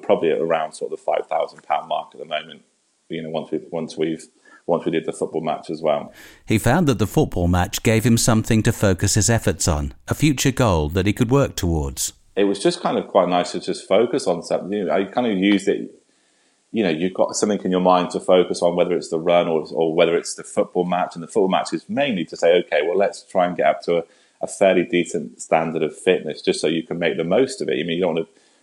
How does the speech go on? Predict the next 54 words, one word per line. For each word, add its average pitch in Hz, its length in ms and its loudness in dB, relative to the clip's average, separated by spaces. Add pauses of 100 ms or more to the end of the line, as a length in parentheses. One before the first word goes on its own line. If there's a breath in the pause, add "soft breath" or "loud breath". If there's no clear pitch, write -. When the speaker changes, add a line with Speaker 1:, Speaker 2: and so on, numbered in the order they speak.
(240 soft breath)
Speaker 1:
you 95 100 0
don't 90 140 4
wanna 85 240 -4
<laughs> 95 100 -6
go 98 80 4
in 85 160 0
terms 85 200 -2
of, 80 140 -4 (260 loud breath)
you - 60 0
know, 95 60 6
we 107 160 6
had 98 220 2
access 92 400 2
to - 80 -14
the 80 100 0
changing 92 440 2
rooms. 92 260 0
We 82 120 -4
had 82 120 2
all 80 120 2
the 78 60 0
kits - 400 -2
on. 92 220 2
Our 80 220 -4
children 92 420 2
came 87 240 0
out 87 120 0
with 82 120 0
us - 380 -2 (280 soft breath)
at 78 100 -2
the 78 80 -6
start 90 280 4
of 82 80 0
the 85 60 2
match. 87 460 -2
You 85 160 0
know, 78 140 -2
we 80 80 2
have 80 140 0
a 80 40 -8
proper - 360 0
officials. 87 800 0 (260 loud breath)
The - 80 -10
stadium's 87 520 4
open, 87 380 4
so 82 140 -2
all 82 80 4
your 80 80 0
family 85 300 0
and 80 100 -8
friends 85 400 0
are 82 80 0
there. 85 480 2
And, - 300 -16